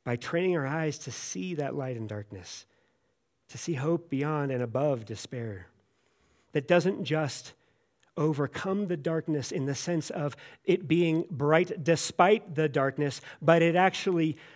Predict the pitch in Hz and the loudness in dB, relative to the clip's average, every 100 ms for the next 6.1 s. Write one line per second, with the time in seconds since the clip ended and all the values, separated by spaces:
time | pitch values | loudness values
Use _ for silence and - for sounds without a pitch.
0 | _ 123 131 170 151 147 120 107 98 - | _ 4 10 10 8 2 2 -2 -2 -2
1 | 135 127 156 185 151 135 131 135 135 131 | 0 4 6 6 4 2 0 0 0 0
2 | 120 - 143 151 151 151 180 180 - - | -4 -2 -2 -2 -2 2 2 2 -2 -12
3 | _ 175 143 139 117 - - _ 165 143 | _ 2 2 2 -4 -8 -14 _ -6 -2
4 | 156 151 - 120 117 - _ - 156 139 | -2 -2 -2 -6 -6 -12 _ -4 0 4
5 | 160 185 180 - - 143 135 147 135 131 | 4 4 0 -12 -8 -2 0 2 2 2
6 | - | -2